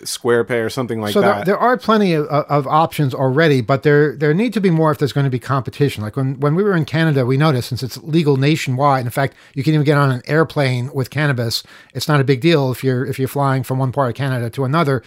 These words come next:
Speaker 2: but the price, because of the competition, has really come down.
Speaker 1: Yeah, the, the state is rolling this out slowly and carefully here,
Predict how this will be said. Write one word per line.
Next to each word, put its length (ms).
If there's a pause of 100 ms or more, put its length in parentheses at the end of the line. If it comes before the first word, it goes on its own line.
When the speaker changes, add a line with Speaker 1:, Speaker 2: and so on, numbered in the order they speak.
(360)
Speaker 2:
but 160
the 100
price, 640
because 360
of 60
the 80
competition, 600
has 180
really 320
come 240
down. 420 (960)
Speaker 1:
Yeah, 280
the, 420 (460)
the 100
state 580
is 280
rolling 400
this 180
out 240
slowly 540
and 100
carefully 420
here, 520